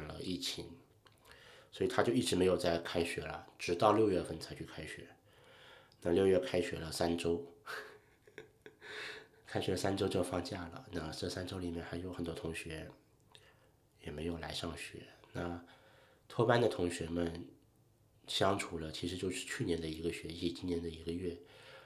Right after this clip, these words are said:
有好多小朋友就离开苏州了，有些小朋友去了国外，有些小朋友去了云南，有些小朋友回了上海。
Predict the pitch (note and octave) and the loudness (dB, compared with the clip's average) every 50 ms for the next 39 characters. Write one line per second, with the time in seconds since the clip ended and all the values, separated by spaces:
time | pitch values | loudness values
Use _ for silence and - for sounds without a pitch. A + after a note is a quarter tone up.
0 | - - - - F2 - - D#2 - E2+ E2+ - E2 D#2 - - E2+ E2 E2+ D#2+ | -20 -18 -12 -10 -8 -6 -6 -4 -4 -4 -2 -2 -4 -6 -6 -6 -4 -4 -4 -4
1 | D#2 D2+ - F2 - - - - _ - - - E2 D#2+ E2+ - - - F#2 E2+ | -6 -8 -10 -12 -12 -14 -18 -20 _ -4 0 0 0 0 0 -6 -4 -4 -4 -2
2 | - - F2 E2+ F2+ F2+ F2+ F2+ F2 F2 - - - _ _ _ _ _ _ _ | -2 -4 -4 -2 -2 -2 -2 -4 -6 -10 -14 -18 -20 _ _ _ _ _ _ _
3 | _ _ - - _ _ - - E2+ E2 - F#2 F2+ F2 - - F2 F2 E2+ E2 | _ _ -20 -20 _ _ -12 -10 -8 -6 -4 -2 -2 -2 -2 -2 -2 -2 -2 -2
4 | D#2 - - - - F2 E2 D#2+ D#2+ D#2+ E2 D#2+ D#2+ - - - - - - - | -4 -8 -8 -6 -6 -6 -4 -4 -6 -6 -8 -10 -12 -16 -20 -20 -20 -18 -18 -18
5 | - - - - - - - F2+ F2 F2+ G#2 A2+ A2+ G2 F2+ F2+ F2 E2+ F#2+ F2 | -18 -20 -20 -20 -20 -4 2 6 6 8 8 6 6 4 2 0 -2 -2 -2 0
6 | - F2 D#2+ - - F#2+ F#2 F2+ E2+ E2+ - - - - F2+ F2 E2 D#2+ D#2 D#2 | 0 -2 -4 -6 -10 -10 -8 -8 -8 -8 -8 -8 -6 -4 -2 -2 -2 -2 -4 -4
7 | D#2+ F#2 G#2+ A2+ G2 D#2 D#2 D#2+ D#2+ D#2 E2 E2 - - - - F2 F2 E2+ E2+ | -4 -4 -4 -4 -4 -6 -6 -8 -6 -4 -4 -4 -4 -6 -6 -4 -2 -2 -2 -2
8 | - - F2+ F2 F#2 - - A2 G2 F2 - - - - - | -4 -6 -6 -4 -4 -4 -6 -8 -8 -8 -10 -12 -14 -16 -18